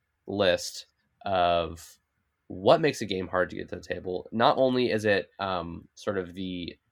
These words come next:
concrete factors of how long it takes, how many players it requires to be good, um, but also, or, like, how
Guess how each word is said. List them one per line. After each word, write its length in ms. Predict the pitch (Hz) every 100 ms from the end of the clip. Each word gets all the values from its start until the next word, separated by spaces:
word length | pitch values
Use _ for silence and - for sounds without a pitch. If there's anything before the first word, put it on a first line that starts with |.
| _ _
concrete 420 | - 123 120 113
factors 580 | - 101 98 - 92 87
of 520 | - 85 82 80 82 _ _ _ _ _
how 180 | - 107
long 260 | 101 101
it 120 | 98 -
takes, 420 | 98 - - -
how 640 | - 98 92 90 90 90 90
many 180 | 95
players 680 | 90 - 92 90 90 - - -
it 100 | 85
requires 640 | 92 - 87 87 85 85
to 100 | -
be 200 | 85 85 _ _ _ _
good, 400 | 98 92 90 85 _ _ _ _ -
um, 560 | 92 87 85 85 87 82 _ _ _ _ - 104 _ -
but 220 | 104 - -
also, 680 | 98 131 147 107 92 87 -
or, 120 | 104
like, 140 | 92 90
how 360 | 101 95 90